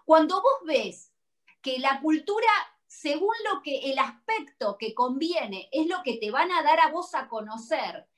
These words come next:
y el resto lo van alegremente a barrer debajo de la, de la alfombra de la historia, te das cuenta que esto tiene que ver en realidad con resaltar,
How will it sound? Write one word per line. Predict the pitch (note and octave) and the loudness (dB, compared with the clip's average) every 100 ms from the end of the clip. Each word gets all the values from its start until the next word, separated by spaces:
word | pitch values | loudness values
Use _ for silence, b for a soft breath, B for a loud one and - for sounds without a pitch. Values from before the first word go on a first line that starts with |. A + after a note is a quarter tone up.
| _ | _
y | A#3 | -4
el | B3+ | -2
resto | D#4 F#4+ - F4+ D4 - | -2 -4 -4 -2 -2 -2
lo | F#3 F#3+ | -10 -4
van | A#3+ C#4+ | -2 -2
alegremente | C4+ C#4+ D4 C4 B3 D4 D#4 C4+ | -2 -4 0 -2 -2 -6 -4 -2
a | G3 | -2
barrer | F#3 A3+ C4+ C#4+ | -2 -4 -4 -4
debajo | C4+ A#3 C#4 C#4 | -2 0 0 -2
de | A3+ | -4
la, | F#3+ F3 - - | -2 -2 -4 -10
de | F3+ | -6
la | E3 | -4
alfombra | E3+ F3+ D#4 E4+ D#4 | -4 0 0 2 0
de | B3 | 0
la | A3+ | -4
historia, | A#3 - D4 G#3 G3 G3 A3 b b b | -6 -2 0 0 -2 -6 -6 b b b
te | F4 | -4
das | F#4 A4+ | 0 0
cuenta | - A4 G4 F#4 | -2 -2 -2 -2
que | |
esto | G4+ G4+ D4+ | -6 -8 -8
tiene | E4+ F4 | -6 -6
que | C#4 B3 | -4 0
ver | C#4 D#4 | 2 2
en | D4 | 2
realidad | C4 G#3+ G#3+ A3 C#4 D#4+ - _ _ _ _ _ _ _ C4 | -2 -4 -4 0 2 0 -4 _ _ _ _ _ _ _ 2
con | C4 | 2
resaltar, | - C4+ C4+ B3+ B3 G#3 D#3 D#3 - | 0 -2 0 -2 -2 2 2 2 -6